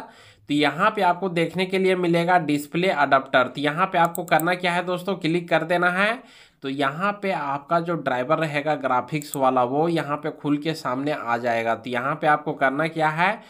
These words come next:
right क्लिक करना है और यहाँ पे आपको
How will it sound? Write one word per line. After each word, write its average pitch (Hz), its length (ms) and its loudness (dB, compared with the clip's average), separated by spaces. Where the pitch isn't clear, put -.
right 120 400 0
क्लिक 180 360 -2
करना 175 240 2
है 180 180 -2
और 185 180 -2
यहाँ 139 360 -2
पे 185 140 -4
आपको 147 760 0